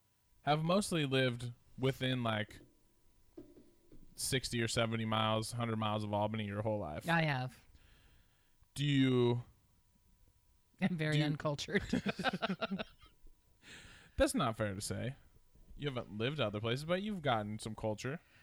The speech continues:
Speaker 2: I've
Speaker 1: You've
Speaker 2: gotten
Speaker 1: been to
Speaker 2: a little.
Speaker 1: Canada.
Speaker 2: <laughs> I've been to Mexico, too.
Speaker 1: I was gonna say that. You've been to Mexico. But what, what do you, what do you love about being in Oregon?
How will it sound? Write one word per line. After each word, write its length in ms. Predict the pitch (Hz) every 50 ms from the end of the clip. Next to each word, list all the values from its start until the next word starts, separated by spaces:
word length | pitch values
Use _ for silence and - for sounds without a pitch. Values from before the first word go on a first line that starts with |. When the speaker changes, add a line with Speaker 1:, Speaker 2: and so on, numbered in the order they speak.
| _ _
Speaker 2:
I've 100 | - 170
Speaker 1:
You've 80 | - -
Speaker 2:
gotten 200 | 156 208 208 185
Speaker 1:
been 100 | 160 143
to 60 | - 143
Speaker 2:
a 60 | 127
little. 200 | 120 120 123 123
Speaker 1:
Canada. 260 | 131 139 165 180 - - - - - - - - - - - 226 - -
Speaker 2:
<laughs> 1300 | 277 - - - - - - 262 - - - - - - - 247 - - - 220 - _ _ - - -
I've 120 | 226 214
been 120 | 214 220 196
to 60 | 185
Mexico, 440 | 175 190 226 - - - - 175 160
too. 340 | 151 - 170 208 208 165 185 -
Speaker 1:
I 80 | 180
was 120 | 214 226 226
gonna 180 | 254 285 311 262
say 180 | - 147 143
that. 180 | 143 151 196 220
You've 100 | 196 185
been 140 | 208 208 196
to 60 | 156
Mexico. 440 | 131 127 131 - - 135 139 160 170 - - - - - - - - - - - - - - - - - - - _
But 300 | - 190 190 180 - - - - 107 139 - - - - - _ _ _ _ _ _ _ _ _ _ _ _ _ _ _ _ - -
what, 300 | 147 180 190 190 - - _ _ _ _ _ - - - _ _ _ _ _ _ _ _ _ _ _ _ _ _ _ _ _ _ _ _ _ _ _ _ _ _ _ _ _ _ _ _ _ _ _ _ _ _ _ _ _ _ _ _ _ _
what 120 | - 208 233
do 60 | 254
you, 200 | 254 240 185 - -
what 220 | 139 151 175 202
do 60 | 208
you 120 | 196 180 151
love 240 | 135 127 127 131 127 123
about 400 | 110 104 107 107 98 85 110 113
being 220 | 117 110 107 104
in 80 | 107 107
Oregon? 460 | 104 104 107 107 101 101 92 87